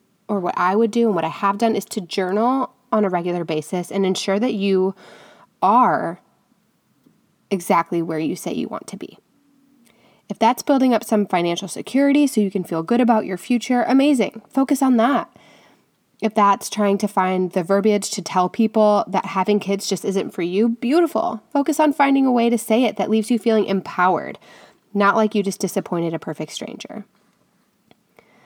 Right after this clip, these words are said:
Society has a really sneaky way of making us feel like we're doing things wrong. It can often take on the persona of a disappointed parent that finds out that you smoked weed for the first time.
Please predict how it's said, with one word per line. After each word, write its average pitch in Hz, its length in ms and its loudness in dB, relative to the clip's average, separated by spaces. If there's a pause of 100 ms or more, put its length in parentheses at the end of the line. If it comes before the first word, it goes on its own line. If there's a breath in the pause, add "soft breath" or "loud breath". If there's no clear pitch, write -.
(220 soft breath)
Society 240 480 2
has 247 200 2
a 196 80 2
really 202 500 -2
sneaky 202 440 -2
way 165 520 -6 (120)
of 180 140 -6
making 185 340 -2
us 170 180 -10
feel 165 200 -6
like 156 260 -6 (160)
we're 190 120 0
doing 160 280 -2
things 160 300 -6
wrong. - 320 -8 (640 soft breath)
It 214 100 0
can 214 120 0
often 202 340 4
take 208 260 -2
on 175 500 0
the 196 60 -6
persona 202 720 2
of 160 320 -2
a 214 80 0
disappointed 226 640 2
parent 196 400 0
that - 180 -4
finds 220 240 4
out 226 140 4
that 202 100 0
you 190 120 -4
smoked 233 420 -2
weed 196 320 -2
for 190 80 -4
the 185 100 -2
first - 240 -4
time. - 260 -6